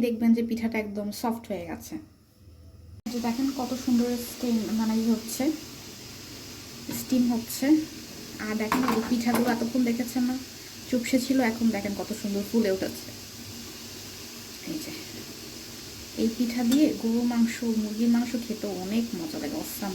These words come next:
লাগে। তো এটা হইতে থাক, এটা আরও হবে। যত ভালো পিঠা স্টিম হবে তত ভালো ভিজবে, নাহলে কিন্তু পিঠাগুলো ভিজবে না,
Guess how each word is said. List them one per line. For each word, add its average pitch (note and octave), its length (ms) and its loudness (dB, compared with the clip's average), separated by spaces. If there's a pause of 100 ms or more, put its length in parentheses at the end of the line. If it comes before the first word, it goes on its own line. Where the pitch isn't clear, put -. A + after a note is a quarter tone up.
লাগে। D#3 200 -6 (1400)
তো - 100 -10
এটা B3+ 180 2
হইতে A3+ 200 6 (100)
থাক, - 140 -10 (200)
এটা G#3+ 140 -2 (100)
আরও A3 220 0
হবে। F#3+ 180 -6 (1500)
যত A#3 160 2 (160)
ভালো A#3+ 200 2 (100)
পিঠা B3 220 -2 (100)
স্টিম A#3+ 240 2 (120)
হবে A#3+ 220 2 (1600)
তত G#3+ 160 0 (140)
ভালো G#3+ 160 4 (100)
ভিজবে, A3 340 2 (100)
নাহলে G#3 240 -2
কিন্তু A3 220 2
পিঠাগুলো G#3+ 380 -2 (100)
ভিজবে A3+ 340 2
না, D#3+ 60 -6